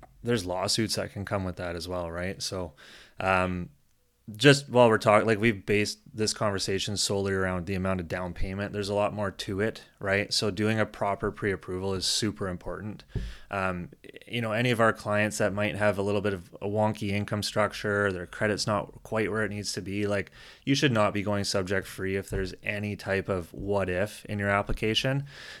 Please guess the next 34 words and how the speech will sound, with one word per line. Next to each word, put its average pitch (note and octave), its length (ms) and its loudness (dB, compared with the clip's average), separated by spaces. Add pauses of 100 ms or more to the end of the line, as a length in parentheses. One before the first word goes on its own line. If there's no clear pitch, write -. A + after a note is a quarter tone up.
(100)
The A2+ 160 4
only C3+ 240 8
clients, A2 580 2
you A2 80 -4
know, G#2 140 0
that G2+ 160 2
we've G#2 180 0
typically G#2 460 -2
seen G#2 260 -2
go G2 140 2
subject F#2 460 -2
free F#2+ 320 -4
have G2 180 -2
a G2 60 -2
very, F#2+ 420 0
very F2+ 280 -2
clean F#2+ 400 -4
cut F#2 200 -4
application. F#2+ 920 -4
You G2+ 140 -8
know, F#2+ 100 -4
everything G2 380 2
is F2 100 -4
perfect. G2 480 -2
They're G2 140 -2
well F#2+ 260 2
qualified. F#2 600 -4
They F#2 100 -2
have F#2+ 220 0
a F#2+ 60 0
good F2+ 220 -4
sized F#2 300 -4
down F2+ 220 -6
payment F#2+ 400 -8